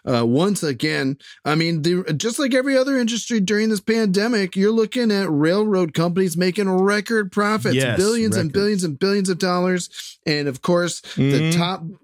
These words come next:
Speaker 1: the top level brass and all the companies are getting their payouts. They can get their stock buybacks, all what
Speaker 3: Mm-hmm.
Speaker 1: have you. They get their benefits, obviously. And once again, the workers who are doing the work of making their profits for the companies,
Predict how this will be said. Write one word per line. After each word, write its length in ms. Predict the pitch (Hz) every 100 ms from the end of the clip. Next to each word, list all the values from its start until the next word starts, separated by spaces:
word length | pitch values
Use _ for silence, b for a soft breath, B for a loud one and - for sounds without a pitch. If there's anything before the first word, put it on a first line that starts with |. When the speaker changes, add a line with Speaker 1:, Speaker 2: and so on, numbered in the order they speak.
| -
Speaker 1:
the 180 | 147 127
top 280 | 175 185
level 320 | 185 180 180 180
brass 540 | 156 175 185 185 -
and 100 | 180
all 160 | 175 185
the 100 | 175
companies 520 | 180 180 190 180 170
are 80 | 135
getting 280 | 175 170
their 220 | 160 180 190
payouts. 640 | - 185 175 175 180 - B B -
They 100 | 160
can 80 | 156
get 180 | 170
their 140 | - 120
stock 380 | - 185 170 -
buybacks, 720 | 185 185 170 170 180 175 - B B B
all 280 | 143 147 175
what 200 | 185 208
Speaker 3:
Mm-hmm. 100 | 226
Speaker 1:
have 240 | 170 180
you. 140 | 180 180
They 160 | 160
get 180 | 139 175
their 100 | 139
benefits, 600 | 117 156 185 165 190 170
obviously. 320 | 175 180 170 151 143 147 139 135 B B -
And 200 | 131 131
once 200 | 147 139
again, 240 | 143 151
the 80 | 139
workers 560 | 139 190 214 139 101 -
who 100 | 143
are 100 | 135
doing 380 | 117 196 262 247
the 80 | 214
work 320 | 214 190 -
of 180 | 143 127
making 400 | 170 240 240 220
their 120 | 196
profits 440 | 190 208 185 165
for 180 | - 196
the 100 | 185
companies, 640 | - 190 180 175 165 143